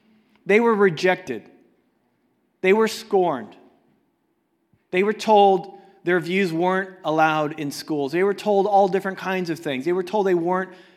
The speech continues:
included. So they're like, "Hey, Jesus, should we, like, call fire and burn 'em up? Should we do that?" No.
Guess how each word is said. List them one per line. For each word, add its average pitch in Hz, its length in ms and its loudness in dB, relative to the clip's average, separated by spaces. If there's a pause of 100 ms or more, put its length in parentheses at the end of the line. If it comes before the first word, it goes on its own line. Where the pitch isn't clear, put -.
(360)
included. 165 720 -2 (1400)
So - 260 -8
they're 165 140 -4
like, 151 260 -8 (300)
"Hey, 151 160 -8
Jesus, 143 540 -6 (840)
should - 140 -8
we, 165 60 -2
like, 151 160 -2
call 165 180 -2
fire 151 360 -2
and 151 80 -4
burn 147 160 -2
'em 139 100 -4
up? 160 400 -6 (2250)
Should - 140 -10
we 143 80 -4
do 156 140 -2
that?" 196 340 0 (4000)
No. 135 380 -2